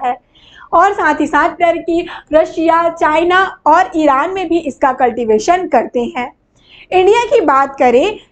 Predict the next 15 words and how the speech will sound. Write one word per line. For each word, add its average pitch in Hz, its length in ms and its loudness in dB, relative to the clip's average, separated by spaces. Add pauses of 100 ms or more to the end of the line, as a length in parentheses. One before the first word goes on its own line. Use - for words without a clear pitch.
(120)
यदि 330 220 4
हम 427 200 0
India 339 280 2
की 392 120 -4
बात 302 320 0
करें 339 280 0
और 320 140 0
देखेंगे 339 480 2
कौन 370 340 2
से 392 260 -4
state 349 400 0
में 381 140 -2
इसका 311 320 -2
cultivation 294 720 0
mainly 359 320 2